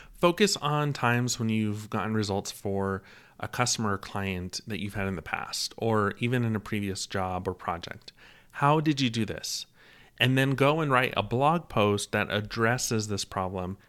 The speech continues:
and then offer a solution that you know works.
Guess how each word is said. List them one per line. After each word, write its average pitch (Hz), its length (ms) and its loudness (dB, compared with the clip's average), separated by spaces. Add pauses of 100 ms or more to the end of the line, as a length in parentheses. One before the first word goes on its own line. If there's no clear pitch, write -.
and 117 160 0
then 113 120 4 (100)
offer 123 640 2
a 107 120 -4
solution 107 720 0
that 95 220 -6
you 113 240 -2
know 104 240 2
works. - 640 -6